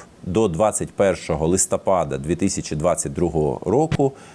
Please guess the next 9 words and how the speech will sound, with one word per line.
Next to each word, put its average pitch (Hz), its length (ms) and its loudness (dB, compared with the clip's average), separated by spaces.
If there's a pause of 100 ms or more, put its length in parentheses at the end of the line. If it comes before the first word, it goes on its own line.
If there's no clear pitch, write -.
(120)
було 110 300 2
продовжено 82 840 0
як 101 320 0
строк 101 400 0
проведення 82 580 0
загальної 80 460 -2
мобілізації, 107 840 0 (240)
так 147 300 -2 (100)
і, 98 260 2